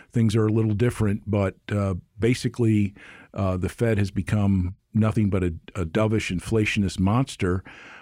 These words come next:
And the mainstream of economics, um, has, uh, changed i-, in that same basic direction, uh, where they think that the,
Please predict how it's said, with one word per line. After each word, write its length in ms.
And 300
the 60
mainstream 840
of 160
economics, 840
um, 360
has, 420
uh, 200
changed 680
i-, 240
in 160
that 240
same 540
basic 480
direction, 640
uh, 220
where 180
they 140
think 320
that 260
the, 200